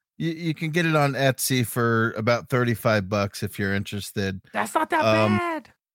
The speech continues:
Speaker 2: That's not that
Speaker 1: it's
Speaker 2: bad.
Speaker 1: the greatest, like, especially if you like to have your head covered, and I'm sure it's not as suffocating as putting an actual pillow over your head. Oh my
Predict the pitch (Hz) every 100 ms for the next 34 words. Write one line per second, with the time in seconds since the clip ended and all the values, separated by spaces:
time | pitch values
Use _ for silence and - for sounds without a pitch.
0 | - 233 - 339 381 370 403 427 415 139
1 | 135 131 127 113 - _ _ - 127 117
2 | - - - 165 - 220 - 220 190 156
3 | 156 147 160 151 147 143 139 127 139 135
4 | 131 - 135 135 135 135 135 131 123 -
5 | 147 127 - 190 143 151 143 131 - 127
6 | 127 127 - 123 127 117 107 - _ _
7 | _ - 131 127 123 113 113 117 - 110
8 | 127 123 123 117 120 120 - 110 104 143
9 | 139